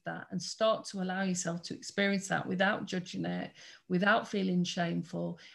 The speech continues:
of just allowing that process. And if you need to, talk to someone. And I think your point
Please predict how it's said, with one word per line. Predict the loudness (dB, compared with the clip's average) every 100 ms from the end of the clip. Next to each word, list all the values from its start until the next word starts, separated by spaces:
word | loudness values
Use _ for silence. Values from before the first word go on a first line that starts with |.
| -4 -4
of | 2
just | 0 2 0
allowing | 0 2 2
that | 0 -2
process. | -2 0 0 -2 -4 -2
And | 0
if | 0 0
you | 0
need | 0 0 -2
to, | -6 -6
talk | -6 -6 -6
to | -6
someone. | -2 0 0 0
And | -2
I | -2
think | -2 -2
your | 0 -2 -2
point | -2 0 0